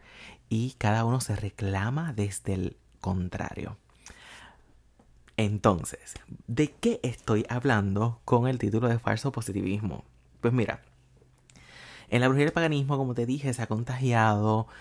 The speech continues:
del exceso de luz. Incluso, eh, cuando nos ven a nosotros, por ejemplo, brujería tradicional,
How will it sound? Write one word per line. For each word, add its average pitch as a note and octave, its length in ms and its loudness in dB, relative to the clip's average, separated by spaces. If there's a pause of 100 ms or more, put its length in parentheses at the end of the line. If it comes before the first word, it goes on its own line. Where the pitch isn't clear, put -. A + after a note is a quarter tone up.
(160)
del B2 280 2
exceso A#2 320 -2
de A#2+ 100 4
luz. A2 420 4
Incluso, A2 580 2 (500)
eh, G#2 240 4
cuando G#2 240 2
nos G2 140 2
ven G2 180 0
a A2+ 80 0
nosotros, G#2+ 680 -4 (360)
por G2 140 -6
ejemplo, G2 580 -4
brujería G2+ 360 2
tradicional, A2+ 520 0